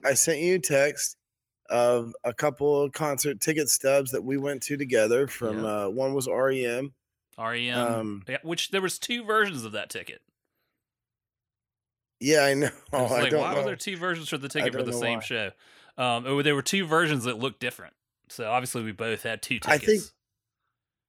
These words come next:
Speaker 1: I think one was probably mailed and the other one was will call.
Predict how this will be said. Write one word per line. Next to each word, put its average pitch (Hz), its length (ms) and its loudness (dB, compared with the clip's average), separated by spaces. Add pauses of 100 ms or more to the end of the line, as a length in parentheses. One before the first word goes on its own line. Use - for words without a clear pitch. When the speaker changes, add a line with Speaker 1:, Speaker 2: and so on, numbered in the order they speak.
(440)
Speaker 1:
I 143 100 6
think 220 300 2
one 160 420 2
was 156 140 2
probably 131 640 2
mailed 139 420 4
and 123 120 2
the 120 100 2
other 123 160 2
one 127 160 -2
was 107 160 -6
will 110 180 -4
call. 160 380 -4